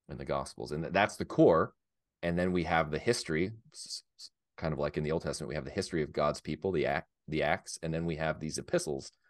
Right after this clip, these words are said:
which are more or less inspired commentary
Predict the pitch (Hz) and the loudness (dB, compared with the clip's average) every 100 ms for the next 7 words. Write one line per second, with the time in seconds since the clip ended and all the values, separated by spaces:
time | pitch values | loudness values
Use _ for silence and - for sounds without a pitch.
0 | _ _ 104 117 104 104 - _ _ _ | _ _ 2 8 8 6 -4 _ _ _
1 | _ - 107 147 123 110 - 95 90 - | _ 0 6 8 8 6 4 -2 -2 4
2 | 98 104 101 95 85 - 101 98 - 55 | 8 8 8 4 0 -2 0 0 -4 -8
3 | 50 | -10